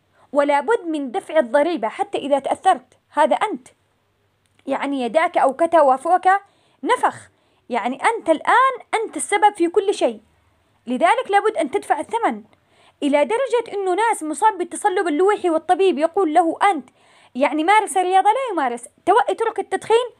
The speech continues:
يظل يدخن. طيب ماذا أفعل لك أنا كطبيب؟ ماذا أفعل لك؟ يعني، آه، ما الذي أستطيع أن أفعله أنا؟ آه، يعني هذا شيء قرار أن تتخذه. إذن ال-، ال-، الحمل،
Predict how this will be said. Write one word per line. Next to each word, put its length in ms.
يظل 420
يدخن. 640
طيب 140
ماذا 220
أفعل 340
لك 220
أنا 100
كطبيب؟ 520
ماذا 240
أفعل 240
لك؟ 240
يعني، 400
آه، 120
ما 120
الذي 320
أستطيع 400
أن 100
أفعله 400
أنا؟ 500
آه، 120
يعني 440
هذا 480
شيء 420
قرار 540
أن 320
تتخذه. 760
إذن 300
ال-، 240
ال-، 260
الحمل، 500